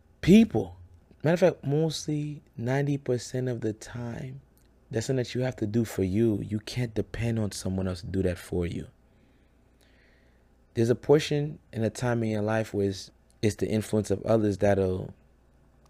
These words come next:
motivate you and push you. After that, it's just you. The disciples spent time with Christ. They,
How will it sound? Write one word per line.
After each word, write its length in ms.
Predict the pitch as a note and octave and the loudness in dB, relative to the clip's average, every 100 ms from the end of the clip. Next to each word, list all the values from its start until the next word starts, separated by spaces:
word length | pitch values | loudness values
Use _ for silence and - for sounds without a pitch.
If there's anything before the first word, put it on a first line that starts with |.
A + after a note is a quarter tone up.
| _ - _ - - _ _ - | _ -20 _ -20 -20 _ _ -4
motivate 600 | F#2+ G#2+ A#2 G2+ G2 - | 2 4 4 2 0 0
you 60 | |
and 120 | F2+ - | -4 0
push 300 | G#2 A2 - | 0 0 -4
you. 180 | - - _ _ _ _ _ _ _ _ _ _ _ _ _ _ _ - | -10 -12 _ _ _ _ _ _ _ _ _ _ _ _ _ _ _ -4
After 300 | G#2+ - A#2+ | -2 0 0
that, 140 | A#2 | 2
it's 80 | G#2 | 0
just 200 | G#2 - | -4 0
you. 360 | G#2 A#2 G#2 - _ _ _ _ _ _ _ _ _ _ _ _ _ _ A2+ | 4 4 2 -6 _ _ _ _ _ _ _ _ _ _ _ _ _ _ -2
The 100 | G#2+ | 2
disciples 640 | G#2+ - C3+ C#3+ C#3 C3 | 2 0 0 0 0 -2
spent 300 | - A#2+ G#2+ | -2 -4 -4
time 260 | - A2 G#2 | -2 0 0
with 200 | F#2+ - | -2 -4
Christ. 600 | G#2+ A2 G2+ - - - _ _ _ _ _ _ _ _ _ _ _ _ | 0 2 2 -2 -14 -20 _ _ _ _ _ _ _ _ _ _ _ _
They, 200 | G#2 A2 | 0 2